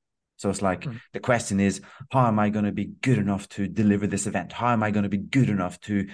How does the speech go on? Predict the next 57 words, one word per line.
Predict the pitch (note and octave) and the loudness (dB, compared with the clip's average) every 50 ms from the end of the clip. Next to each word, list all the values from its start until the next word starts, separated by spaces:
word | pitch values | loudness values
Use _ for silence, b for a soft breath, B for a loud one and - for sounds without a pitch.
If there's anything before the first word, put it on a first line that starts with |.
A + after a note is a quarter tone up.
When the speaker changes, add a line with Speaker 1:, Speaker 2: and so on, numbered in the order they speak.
| B B | B B
Speaker 1:
speak | B - - - - B2 G#2+ - | B -10 -6 0 2 2 2 2
in | G#2+ F#2+ | -2 -4
front | - - A2 G#2 G2+ G2+ | -2 -4 -4 -4 -2 -4
of | F2+ - - - | -6 -6 -8 -12
twenty | - - C3 A#2 A2+ G#2 | -6 -6 -4 -2 -2 -2
people?" | G#2+ - A2+ G#2 - - - - b b b b b b b | 0 0 0 0 0 -4 -8 -8 b b b b b b b
I | - | -2
said, | A2+ G2 | -2 0
"Well, | - A2 A2 G#2 | 2 2 0 0
come | - - B2+ B2 | 0 0 0 2
with | B2+ A#2 F#2+ | 2 2 2
me | G#2 G#2+ G#2 | 2 0 2
on | G2+ F#2+ | 0 0
a | F#2+ | -2
little | F#2 F#2+ - G#2 | -4 -4 -4 -4
journey." | G2 G#2 F#2+ F2+ G2 A#2+ B2+ | -2 0 0 2 2 2 0
We | A#2 G2 | 0 0
jump | F#2+ - A2+ A2 G#2+ | -2 -2 -2 -2 -2
into | A2+ G2+ F#2 G2+ | -4 -4 -4 -6
the | - - | -8 -8
future. | - - F2 - - A#2+ C3 C3 C3+ B B B B | -6 -8 -6 -2 0 0 0 0 -4 B B B B
It's | B - - | B -20 -16
ten | - - - B2+ B2+ A#2+ | -10 -2 2 2 4 4
years | A2+ G#2 G2 G2 | 4 2 2 0
in | G2 | -2
the | F#2+ F2+ | -4 -4
future. | - - F2+ - - G#2+ G#2 G#2 B B B B | -4 -6 -6 -2 0 -2 -2 -2 B B B B
You've | B A2 A#2 G2+ - | B 0 0 0 2
delivered | - G2+ F#2 F#2+ F#2+ F#2 F#2+ E2+ | 0 0 0 0 -4 -4 -4 -4
a | F2 F2+ | -4 -4
lot | F#2 F#2 F#2+ G2 G#2 G#2+ A2 A#2 G#2+ - - - | -4 -4 -2 0 0 2 2 0 0 -2 -8 -10
of | F#2+ - G2+ | -8 -6 -4
events. | F2 F#2 - - - - - - b b b b b b | -2 0 -2 -2 -2 -10 -16 -18 b b b b b b
How | - C3 C#3+ | 0 2 2
the | D3 C#3+ D3+ | 4 4 2
heck | D3+ D3 C#3 | 0 0 0
did | - D#3 C#3+ C#3+ | 0 -2 -2 0
you | C3 | 0
deliver | B2 C#3+ D#3 C#3+ E3+ - - | 2 4 4 4 4 4 2
them? | - - G2 F2 - - _ _ _ _ _ _ b b b b b b b b | 2 2 0 -2 -4 -10 _ _ _ _ _ _ b b b b b b b b
Speaker 2:
Yeah. | - - G#2 G2+ G2+ G2 | -4 -2 0 0 0 0
Speaker 1:
And | G2+ G2+ G2+ G2+ G2+ G2 - - - _ _ | 0 2 2 0 0 -4 -6 -16 -20 _ _
we're | - G#2 G#2 G#2+ | -2 0 2 2
looking | G#2+ G#2+ G#2+ G#2+ G2+ F#2+ | 2 2 0 -2 0 2
back | G2+ F#2+ F#2 - | 0 0 0 -2
from | - - - G#2 F#2 F#2+ | -10 -10 -8 -8 -6 -6
the | F#2+ F#2 | -6 -8
future | - - - G#2 G#2 G#2 - F2+ E2 | -8 -4 -4 -4 -2 -2 -2 0 0
again | F2+ F2+ - G2+ F#2+ G2+ G2+ G2+ | 0 -2 0 -2 0 0 0 0
with | G2 F2+ - | -2 -2 -4
this | G2+ F2+ - | -6 -8 -8
question, | - - - F2+ F#2+ - - - F#2+ | -8 -6 -6 -4 -4 -6 -8 -10 -10
"How | - - - - C#3+ D3 | -10 -10 -10 -8 -6 -4
did | C#3 A2 - A2+ A2 G#2+ - G#2 | -4 -2 -2 -2 -2 -2 -2 -4
you | G#2+ G2+ | -4 -2
deliver | G#2+ A2 G2 G#2 G#2 - F2+ F2 | -2 -2 0 0 0 0 -2 -8
it?" | - - - | -8 -10 -16